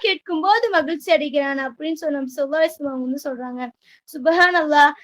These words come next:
நம்ம செஞ்ச தவறுக்காக அல்லாஹ் தவறு செஞ்சு, நம்மளுடைய தவறுக்காக நம்ம மன்னிப்பு கேட்கும் போது அல்லாஹ் அதை மன்னிப்பால்-, மன்னிப்பாளாகவும்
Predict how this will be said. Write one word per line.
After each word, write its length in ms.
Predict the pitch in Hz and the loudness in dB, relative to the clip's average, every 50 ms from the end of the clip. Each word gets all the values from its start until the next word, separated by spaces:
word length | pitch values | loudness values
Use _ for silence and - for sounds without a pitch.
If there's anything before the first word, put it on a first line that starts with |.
| - - _ | -20 -20 _
நம்ம 300 | - 277 285 285 302 349 | -4 -2 0 2 0 0
செஞ்ச 340 | 349 370 359 381 392 427 440 | -2 -4 -6 -4 -4 -2 2
தவறுக்காக 640 | 440 359 339 339 349 370 294 - 381 370 392 381 349 320 349 370 - _ _ _ _ _ | 6 6 6 6 6 2 0 0 2 2 4 4 4 4 2 0 -2 _ _ _ _ _
அல்லாஹ் 400 | - 311 330 349 392 403 466 466 440 - _ _ _ _ _ _ _ - | 0 0 0 2 4 4 4 4 2 -4 _ _ _ _ _ _ _ -2
தவறு 340 | 330 320 320 320 381 381 392 | 0 2 2 2 0 0 -2
செஞ்சு, 360 | 392 392 349 339 285 311 302 339 392 494 _ _ _ _ _ _ - | -4 -2 -2 -2 0 0 -2 -2 -2 -6 _ _ _ _ _ _ -4
நம்மளுடைய 460 | 302 311 339 392 403 415 427 415 415 415 | -4 -2 -2 -2 -2 -2 -4 -4 -2 2
தவறுக்காக 580 | 415 403 392 381 381 403 - - 403 415 466 494 | 4 4 4 4 2 -2 0 4 6 6 6 6
நம்ம 180 | 453 415 392 359 339 | 2 0 0 0 2
மன்னிப்பு 420 | 320 311 302 302 370 - - 415 | 2 2 0 0 -2 -2 -6 -8
கேட்கும் 400 | 403 415 349 - 277 - 359 330 | -4 -4 -4 -4 -4 -4 -2 2
போது 280 | 349 339 320 - 294 285 302 330 330 330 - - - _ _ _ _ | 4 4 4 6 6 4 4 4 0 -6 -14 -18 -20 _ _ _ _
அல்லாஹ் 440 | - 285 294 330 370 392 453 466 453 | 0 0 0 4 4 4 4 6 4
அதை 180 | 381 330 330 330 320 294 320 _ _ _ _ _ _ _ 277 | 2 2 2 0 -2 -4 -6 _ _ _ _ _ _ _ -6
மன்னிப்பால்-, 680 | 277 277 269 285 311 381 403 _ 403 392 381 370 - - 302 277 | -4 -2 0 0 0 -2 0 _ 4 4 4 4 -2 -6 -6 -4
மன்னிப்பாளாகவும் 920 | 285 277 294 349 359 - 392 392 392 392 381 370 359 359 359 349 339 381 | -2 -2 -2 -4 -2 0 0 2 2 2 2 2 0 0 0 -2 -4 -4